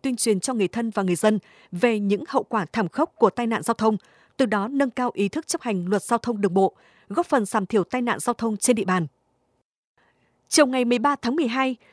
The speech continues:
Hội Liên hiệp Phụ nữ phường Chùa Hang tổ chức hội nghị tổng kết công tác hội, hoạt động team năm hai nghìn không trăm hai mươi ba, triển khai nhiệm vụ năm hai nghìn không trăm hai mươi tư. Hội Liên hiệp Phụ nữ phường Chùa Hang hiện có trên hai nghìn một trăm sáu mươi hội viên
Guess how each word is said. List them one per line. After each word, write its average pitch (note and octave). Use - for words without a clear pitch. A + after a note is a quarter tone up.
Hội C#4
Liên D4+
hiệp C#4
Phụ -
nữ G#3+
phường B3+
Chùa A#3+
Hang B3
tổ G#3
chức E4+
hội B3
nghị A3
tổng G3
kết D4+
công A#3
tác D#4+
hội, A#3+
hoạt C4+
động A#3
team C4+
năm C#4
hai C#4
nghìn F#3+
không -
trăm B3+
hai A#3+
mươi G#3
ba, A#3
triển A#3+
khai C#4
nhiệm A#3+
vụ G#3+
năm C#4
hai C#4
nghìn G3+
không B3+
trăm A#3+
hai G#3+
mươi A3
tư. A3
Hội C4+
Liên D#4
hiệp C#4+
Phụ G#3+
nữ G#3+
phường B3+
Chùa A#3+
Hang B3+
hiện A3
có G3
trên C#4+
hai D4
nghìn G3+
một F#3+
trăm C4+
sáu -
mươi C#4+
hội B3+
viên A#3+